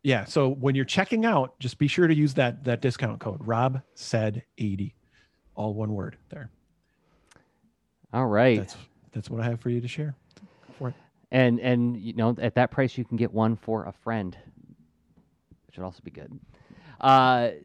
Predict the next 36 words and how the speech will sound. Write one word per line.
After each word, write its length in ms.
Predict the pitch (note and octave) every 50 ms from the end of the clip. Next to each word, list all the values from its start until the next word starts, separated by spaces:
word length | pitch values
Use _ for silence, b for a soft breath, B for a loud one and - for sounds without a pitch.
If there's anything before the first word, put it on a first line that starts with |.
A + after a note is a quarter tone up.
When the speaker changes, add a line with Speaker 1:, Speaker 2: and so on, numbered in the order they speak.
| _ _ -
Speaker 2:
so, 600 | - - F3+ E3+ D#3+ D#3+ D#3+ D#3 D3+ D3+ D3+ - -
okay, 240 | E3 E3 F#3 F3 F3+
the 140 | E3 D#3+
last 240 | D3 E3 E3+ F3 -
thing 100 | - F#3+
we 60 | E3+
hope 120 | D#3+ F3 -
you'll 80 | E3+
check 220 | D3+ - - E3 -
out 220 | E3+ D#3+ D#3 -
is 100 | D3 C3+
the 100 | - C#3+
Lean 200 | C3+ C3 C#3+ C#3+
Into 160 | C#3+ C3+ -
Art 180 | D3 C#3 A2+ -
Discord. 500 | - C#3 B2+ - - D#3 D#3 D#3 E3 C3+
Yes, 220 | C3 B2+ - -
we 60 | - D3+
have 100 | C3+ B2+
a 60 | C#3+
forum, 440 | - _ C#3+ D3+ D#3 F3 G3+ A3+ G3+ -
a 40 | _
place 260 | - D3 C#3+ - -
where 80 | C#3
you 180 | C3+ C3 C3 C3+
can 300 | - - C#3+ B2+ B2 A#2
hang 200 | G#2+ B2+ C3+ C#3
out 140 | C#3 C3 -
with 140 | B2 B2+ -
fellow 240 | D#3+ D3+ C#3+ C3+
leaners 420 | C3 C3+ D#3 F#3 G3 G3 F#3 E3 -
in 80 | D3
a 60 | A#2+ A2
time-shifted 640 | - - D#3 D#3+ D#3 - - E3+ - - C#3 -
capacity, 680 | - _ - D#3 D#3+ E3+ E3 - - F3 F#3 F#3 F3+ B B B B B
talk, 300 | - - D#3+ E3 F3 -